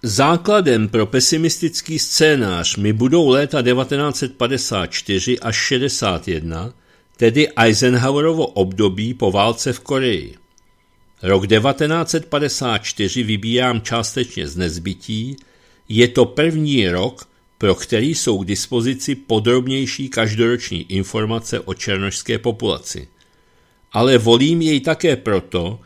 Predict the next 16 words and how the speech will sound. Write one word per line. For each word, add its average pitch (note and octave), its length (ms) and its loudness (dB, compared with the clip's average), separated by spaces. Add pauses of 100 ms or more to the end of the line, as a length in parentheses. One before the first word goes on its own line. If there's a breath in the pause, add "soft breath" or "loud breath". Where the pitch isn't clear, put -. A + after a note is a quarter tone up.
(200 soft breath)
že G#2 260 0
má C3 240 0
jistou C3+ 560 -2
symbolickou C3 840 -2
příhodnost, F2 880 -6 (340 soft breath)
neboť A2 400 2
je D3 120 6
rokem D3 340 0
rozhodnutí B2 760 0
v C3+ 100 -12
kauze A#2+ 460 2
Brown G2 540 2
versus G2 500 0
školská A2+ 640 0
správní C3 580 -2
rada, E2 400 -4